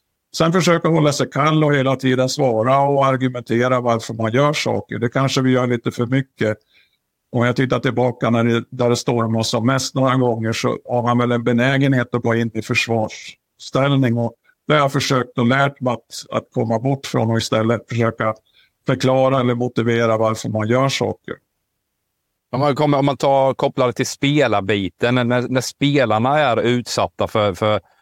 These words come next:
Speaker 2: eh, ja, Kim och Anders situationen, till exempel noll sex, hur resonerar man som ledare i den typen av stormar?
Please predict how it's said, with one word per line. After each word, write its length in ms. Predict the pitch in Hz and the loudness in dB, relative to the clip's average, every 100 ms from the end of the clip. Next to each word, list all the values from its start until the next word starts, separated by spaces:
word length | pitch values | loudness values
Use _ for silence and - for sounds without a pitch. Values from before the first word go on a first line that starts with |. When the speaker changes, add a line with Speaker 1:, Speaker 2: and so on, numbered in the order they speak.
| _ _ _ - | _ _ _ -6
Speaker 2:
eh, 260 | 53 52 67 | -4 -2 0
ja, 220 | 95 - _ _ _ - | -2 -2 _ _ _ -2
Kim 220 | 131 117 | 0 2
och 60 | 123 | 2
Anders 260 | 123 104 | 2 0
situationen, 720 | - 104 - 101 110 98 104 | -2 -4 -2 -4 0 2 0
till 160 | 101 120 | 0 -2
exempel 580 | 110 123 98 - 98 98 | -2 -2 -4 -2 -2 0
noll 340 | 107 113 104 | 2 0 -2
sex, 480 | - - 110 - - | -4 0 -2 -2 -2
hur 180 | 113 117 | 0 2
resonerar 720 | 123 - 123 123 127 110 104 | 0 0 0 2 2 2 2
man 160 | 104 101 | 0 -2
som 160 | 110 | -2
ledare 500 | 107 120 113 95 92 | 2 2 2 2 0
i 40 | 101 | 0
den 260 | 107 120 | 0 -2
typen 380 | - 120 - 95 | 0 -2 0 -2
av 100 | 95 | -2
stormar? 560 | - - 104 95 78 | -4 -2 0 0 -4